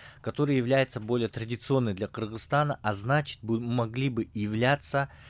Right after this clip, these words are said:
стержнем для национального развития, строительства. Потому что сейчас в Кыргызстане нету института духовного, который бы давал бы какую-то моральную или, э, духовную оценку происходящим событиям.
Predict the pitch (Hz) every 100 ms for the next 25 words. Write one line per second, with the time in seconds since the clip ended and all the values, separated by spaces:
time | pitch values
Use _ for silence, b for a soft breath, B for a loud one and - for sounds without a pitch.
0 | B - - - 139 156 139 147 143 -
1 | b b - 104 123 135 139 117 113 113
2 | 110 120 120 110 104 101 117 - 98 -
3 | 107 107 - - - 113 120 - - 165
4 | - - 113 110 - 147 151 151 b b
5 | 113 127 147 143 127 - 123 113 - 120
6 | - 180 202 131 90 92 - 139 113 104
7 | 92 - - 139 139 127 107 110 117 131
8 | 117 - 101 120 117 107 92 104 113 120
9 | 117 107 104 104 104 107 B B B B
10 | - 92 104 - 135 123 120 - 110 -
11 | 110 107 - 107 104 - 104 104 - 101
12 | 120 107 98 90